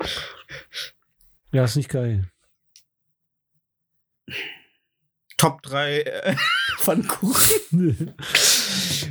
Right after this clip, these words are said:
Speaker 2: Ja gut, dann mach ich mit meinem Platz zwei weiter, äh, der, äh, besten, ähm, äh, Brötchenbelege zu früh, äh, Bel-, Belege? Belage?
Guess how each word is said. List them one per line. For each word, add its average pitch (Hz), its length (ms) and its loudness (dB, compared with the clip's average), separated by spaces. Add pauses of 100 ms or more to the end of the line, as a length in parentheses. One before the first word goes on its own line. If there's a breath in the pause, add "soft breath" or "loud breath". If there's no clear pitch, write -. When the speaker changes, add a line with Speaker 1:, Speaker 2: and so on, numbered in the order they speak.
(800 loud breath)
Speaker 2:
Ja 147 100 4
gut, 147 140 0
dann 143 80 -2
mach 151 80 0
ich 156 100 -2
mit 151 320 -8
meinem 151 260 0
Platz 147 340 -2
zwei 165 260 0
weiter, 165 440 -2
äh, 143 600 -2 (200)
der, 135 440 0
äh, 127 40 0
besten, 139 920 -2
ähm, 123 1040 -2
äh, 127 200 2
Brötchenbelege 131 1000 -2
zu - 140 -4
früh, 135 320 -2
äh, 135 40 0
Bel-, 123 360 -2 (360)
Belege? 127 560 0
Belage? 143 540 0